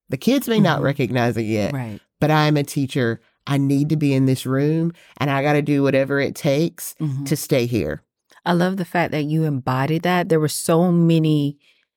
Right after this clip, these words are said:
Speaker 2: valuable life lessons. One that I heard was you had so many people around you
Speaker 1: Mm-hmm.
Speaker 2: to speak life
Speaker 1: Yes.
Speaker 2: into you.
Speaker 1: Absolutely.
Speaker 2: To encourage
Speaker 1: Absolutely.
Speaker 2: you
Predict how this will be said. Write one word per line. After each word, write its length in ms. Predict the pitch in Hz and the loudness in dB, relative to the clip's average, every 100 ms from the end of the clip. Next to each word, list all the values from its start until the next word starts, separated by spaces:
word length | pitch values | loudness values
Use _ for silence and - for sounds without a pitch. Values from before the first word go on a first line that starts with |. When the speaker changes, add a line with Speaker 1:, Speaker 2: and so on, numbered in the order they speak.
| - | -6
Speaker 2:
valuable 420 | 151 147 165 151 | 0 2 2 2
life 260 | 147 143 - | 2 2 0
lessons. 500 | 147 139 151 135 135 | -2 -2 -2 -2 -2
One 400 | - 139 156 190 | -6 0 2 4
that 140 | 185 147 | 4 2
I 60 | |
heard 420 | 135 160 147 147 147 | 0 0 0 0 0
was 360 | 135 131 127 | 0 0 -2
you 120 | 151 | -4
had 180 | 170 160 | -2 -2
so 140 | - 185 | 0 0
many 180 | 190 | 2
people 320 | 175 185 170 147 | 0 -2 -2 -2
around 560 | 143 135 143 151 156 143 | -2 0 0 2 2 2
you 240 | 123 117 | 2 2
Speaker 1:
Mm-hmm. 240 | 123 131 156 - _ _ _ _ _ _ _ - | 2 0 -2 -8 _ _ _ _ _ _ _ -2
Speaker 2:
to 140 | 190 | -2
speak 320 | - 190 175 _ - | -2 -6 -6 _ -10
life 500 | 139 139 143 131 139 | -6 -4 -4 -4 2
Speaker 1:
Yes. 300 | 165 185 156 | 2 2 0
Speaker 2:
into 380 | 156 147 - 143 | 0 0 -2 -4
you. 400 | 127 120 76 - _ | -4 -6 -8 -14 _
Speaker 1:
Absolutely. 800 | 170 170 - 170 151 - 120 135 - | -2 -2 -2 -2 -2 -2 -4 -6 -2
Speaker 2:
To 280 | 175 175 | 2 4
encourage 560 | 185 - 185 175 165 143 - | 2 0 0 2 2 0 -2
Speaker 1:
Absolutely. 100 | 131 | -4
Speaker 2:
you 320 | 123 120 117 | -2 -4 -6